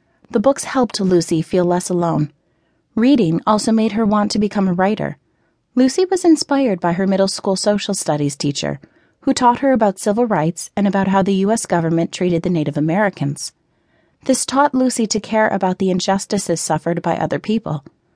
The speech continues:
One such injustice that Lucy witnessed had to do with her own brother. When he was starting high school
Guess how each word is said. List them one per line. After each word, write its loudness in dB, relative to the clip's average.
One 4
such 0
injustice 0
that 2
Lucy 0
witnessed -2
had -2
to 0
do 2
with -2
her 0
own 2
brother. -2
When 4
he 6
was 4
starting 4
high 0
school -2